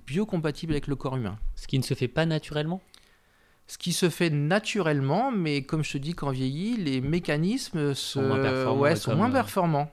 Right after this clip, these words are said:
Speaker 2: comme dans tout le corps,
Speaker 1: Ouais,
Speaker 2: de manière
Speaker 1: ou
Speaker 2: générale.
Speaker 1: autrement, il y a, c'est un problème aussi avec les femmes ménopausées.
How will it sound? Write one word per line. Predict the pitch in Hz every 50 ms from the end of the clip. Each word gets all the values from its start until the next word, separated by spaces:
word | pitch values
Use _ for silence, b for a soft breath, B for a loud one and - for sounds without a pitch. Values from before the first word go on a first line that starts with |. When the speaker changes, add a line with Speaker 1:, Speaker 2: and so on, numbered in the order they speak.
| - -
Speaker 2:
comme | - 104 104
dans | 101 98
tout | - - 120
le | 101
corps, | 101 - 131 131 131
Speaker 1:
Ouais, | 131 123 131 143 139 -
Speaker 2:
de | -
manière | 147
Speaker 1:
ou |
Speaker 2:
générale. | 147 156 160 165
Speaker 1:
autrement, | 165 160 - - - 160 151 156 156 170 180 180 185 180
il | 165
y | 147
a, | 139 143 143
c'est | 135 - - - 143
un | 135 139 139 131 131
problème | 123 - - 147 160 175 175
aussi | 170 143 - - 170
avec | 151 -
les | 139 131
femmes | - - 151 156
ménopausées. | 156 160 165 180 170 - 160 131 120 175 208